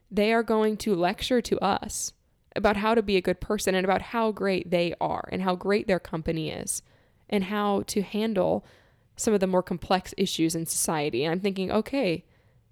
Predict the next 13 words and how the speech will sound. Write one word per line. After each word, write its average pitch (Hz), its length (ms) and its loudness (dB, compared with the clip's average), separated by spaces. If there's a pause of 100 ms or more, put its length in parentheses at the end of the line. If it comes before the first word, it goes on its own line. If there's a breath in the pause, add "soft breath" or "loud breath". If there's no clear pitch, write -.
(200)
maybe 233 280 4
stop 226 340 0
doing 277 320 0
that - 240 -4
then, 156 240 0
because 196 320 2
you 214 100 4
have 233 200 4
no 196 180 2
legs 175 320 0
to 170 100 -4
stand 214 380 -2
on." 160 240 -2